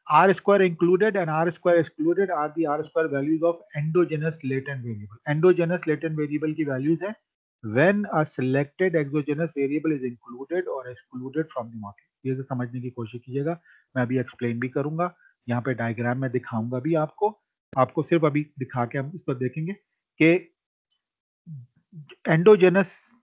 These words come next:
यानी जो भी जहाँ पे dependent variable है, dependent variable में आर स्क्वायर की value आएगी, उसको मद्देनजर रखना है।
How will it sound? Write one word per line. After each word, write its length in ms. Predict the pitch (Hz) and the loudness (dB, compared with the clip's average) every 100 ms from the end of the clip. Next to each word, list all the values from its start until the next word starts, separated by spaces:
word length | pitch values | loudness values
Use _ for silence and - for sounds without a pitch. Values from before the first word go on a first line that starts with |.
| _ _ | _ _
यानी 320 | 143 143 147 165 | -2 0 2 0
जो 240 | 135 170 | 2 2
भी 280 | 156 165 165 | 2 0 -2
जहाँ 300 | 139 127 135 | -4 -4 -4
पे 100 | 151 143 165 _ _ _ 131 | -2 -2 -4 _ _ _ -10
dependent 440 | 143 143 151 165 | -4 -2 -2 0
variable 440 | 123 110 107 110 | -2 -2 -6 -8
है, 140 | 139 143 | -8 -8
dependent 440 | 135 139 143 160 | -4 -4 -2 0
variable 380 | 143 135 143 156 | 0 0 0 -2
में 120 | 147 | -2
आर 180 | 131 120 | -2 -2
स्क्वायर 280 | 120 - 117 | -6 -10 -12
की 120 | 135 | -12
value 320 | 113 110 117 | -18 -18 -16
आएगी, 280 | 123 127 175 | -16 -12 -8
उसको 300 | 196 180 - | -6 -4 -4
मद्देनजर 560 | 202 143 120 120 117 135 | -4 -4 -6 -8 -6 -8
रखना 220 | 139 165 | -8 -10
है। 80 | 202 | -12